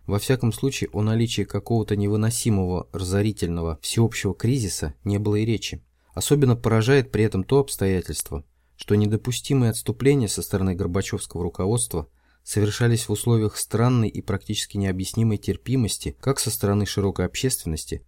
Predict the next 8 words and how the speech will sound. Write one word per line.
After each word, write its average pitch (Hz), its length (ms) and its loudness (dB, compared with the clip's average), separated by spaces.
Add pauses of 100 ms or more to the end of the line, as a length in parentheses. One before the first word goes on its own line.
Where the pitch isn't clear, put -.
так 117 220 0
и 113 40 2
всех 123 340 2
структур 120 460 -2
партийного 104 600 0
и - 140 -6
государственного 85 800 -4
управления. 82 680 -2